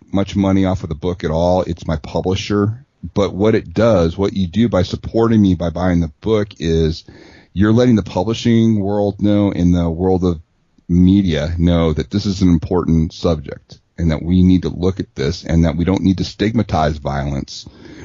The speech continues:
that we have to make sure that law-abiding citizens have access to the tool of violence. And if they don't, then it's only gonna be, you know, like it is right now, where really the only people that have access to the tool of violence are the predators.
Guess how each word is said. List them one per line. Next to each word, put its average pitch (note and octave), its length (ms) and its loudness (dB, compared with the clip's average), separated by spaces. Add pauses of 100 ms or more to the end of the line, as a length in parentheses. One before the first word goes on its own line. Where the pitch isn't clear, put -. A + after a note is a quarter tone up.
(200)
that E2+ 340 0 (280)
we G2 120 2
have G2+ 160 2
to G#2+ 80 0
make F#2 140 2
sure G2 300 0
that F2 120 -2
law-abiding F2+ 540 0
citizens E2 720 -4
have E2+ 260 -2
access F#2+ 460 -4
to F#2 100 -12
the E2 100 -6
tool E2 300 -4
of D2+ 80 -4
violence. D#2 640 -2 (480)
And F#2 180 2
if F2 140 -2
they E2 140 -2
don't, A2 580 -2
then F2 160 0
it's E2+ 180 -2
only G2 280 0
gonna F2 180 0
be, D#2+ 500 -6 (120)
you D#2+ 100 -4
know, E2 80 0
like E2 220 -2
it E2 80 -2
is D#2+ 160 0
right E2 180 -2
now, G2 260 0
where D#2 200 -2
really F#2+ 260 2
the D#2+ 120 -2
only F2 160 0
people F2+ 280 -2
that D#2 120 -2
have E2+ 180 0
access E2+ 400 -4
to D#2+ 100 -10
the D2+ 60 -6
tool E2 320 -2
of D2 80 -4
violence D#2+ 520 -2 (540)
are F2+ 160 0
the D#2+ 60 -2
predators. - 600 -4